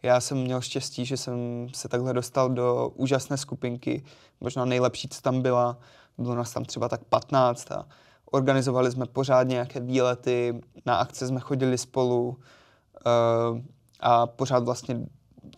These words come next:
i v téhle době se vídáme, navštěvujeme se, pořádáme různé výlety.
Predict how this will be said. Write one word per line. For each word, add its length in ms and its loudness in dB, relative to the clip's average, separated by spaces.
i 100 0
v 80 -4
téhle 300 6
době 320 2
se 160 -6
vídáme, 580 2
navštěvujeme 640 0
se, 320 -2
pořádáme 480 2
různé 300 -4
výlety. 520 -4